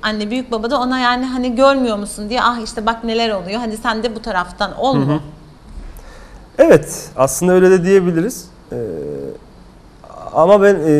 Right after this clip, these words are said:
Speaker 2: e, şöyle başka bir şey düşünüyordum bu arada, kusura bakmayın. Şundan bahsedeceğim. E, tam da dediğiniz konuyla alakalı bir şey. Yani o işte anne baba çok kötü oluyorlar. Anne baba çok kötü olmuyor aslında. Daha doğrusu kötü gibi durmuyor. Anne oluyor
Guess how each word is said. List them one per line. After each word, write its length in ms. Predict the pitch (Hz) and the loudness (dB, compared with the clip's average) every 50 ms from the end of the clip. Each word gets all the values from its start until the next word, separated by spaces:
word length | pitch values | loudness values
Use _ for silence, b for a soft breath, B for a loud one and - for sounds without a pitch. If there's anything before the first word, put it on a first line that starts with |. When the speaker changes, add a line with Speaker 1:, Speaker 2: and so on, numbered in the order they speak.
| 147 131 135 123 | 2 0 -2 -6
Speaker 2:
e, 60 | 147 | -6
şöyle 360 | - - 165 160 156 165 147 | -2 0 2 4 4 4 6
başka 260 | 156 151 147 - 180 | 4 4 4 4 2
bir 60 | 160 151 | 2 2
şey 140 | - 165 | 0 -2
düşünüyordum 420 | 139 139 - - 131 120 117 117 117 | -2 -2 -6 -6 -6 -4 -2 -2 0
bu 60 | 113 | 0
arada, 160 | 107 104 110 | 0 0 -2
kusura 300 | 110 - - - 139 135 | -4 -8 -6 -2 0 2
bakmayın. 300 | 147 170 - - 220 - | 2 2 0 -2 -4 -4
Şundan 400 | - - - 156 160 185 180 151 | -4 -2 0 4 6 6 6 6
bahsedeceğim. 520 | 139 131 - - 131 127 123 135 185 240 254 B B B B B B B B B | 6 4 2 0 -2 -2 -2 -2 -4 -4 -6 B B B B B B B B B
E, 160 | 135 131 123 - B B B B B B - - - - - - - - - - | 2 2 2 2 B B B B B B -20 -20 -20 -20 -20 -20 -20 -20 -6 2
tam 180 | - 160 160 | 4 6 6
da 80 | 165 151 | 6 8
dediğiniz 320 | 147 147 147 156 165 165 | 6 6 6 4 2 2
konuyla 400 | - - 156 156 165 160 151 139 | 2 2 4 4 6 6 8 8
alakalı 360 | 139 143 143 143 - 165 175 170 | 8 8 8 6 4 2 2 2
bir 20 | 147 - | 0 -2
şey. 120 | - 131 | 0 0
Yani 100 | 123 127 139 | 2 4 6
o 180 | 143 147 147 147 - | 6 4 4 2 -2
işte 120 | - - - | -10 -2 2
anne 200 | 156 151 156 170 | 4 4 6 6
baba 140 | 175 170 170 | 4 4 2
çok 180 | - 170 - | 0 -2 -2
kötü 240 | - 165 156 - 165 | -2 -2 0 4 4
oluyorlar. 480 | 151 127 113 107 98 92 - - - - b b b b b b b b - | 4 4 4 2 -2 -2 -4 -8 -12 -20 b b b b b b b b -2
Anne 220 | 147 165 196 214 | 2 4 6 6
baba 140 | 208 202 196 | 6 6 4
çok 180 | 196 208 196 - | 2 0 -2 -2
kötü 200 | 190 180 - 180 | -2 -2 2 4
olmuyor 320 | 190 202 190 151 123 110 | 4 4 4 2 0 0
aslında. 340 | - - - - 87 80 - - - - - - - - - - - - - - | -2 -4 -8 -14 -14 -14 -16 -16 -20 -20 -20 -20 -20 -20 -20 -20 -20 -6 0 4
Daha 180 | 147 170 180 | 4 6 8
doğrusu 360 | 202 202 180 180 - 156 127 B B B B B B B B | 8 6 6 4 0 -2 -4 B B B B B B B B
kötü 280 | - 170 170 - 226 | 0 2 2 2 4
gibi 280 | 185 190 165 160 151 131 | 4 4 4 4 4 4
durmuyor. 440 | 143 139 127 113 107 107 104 98 - | 4 2 2 2 -2 -4 -6 -4 0
Anne 300 | - 139 147 165 175 196 | 2 4 6 8 8 8
oluyor 460 | 214 185 165 180 214 190 156 190 262 | 10 8 8 8 8 8 8 6 4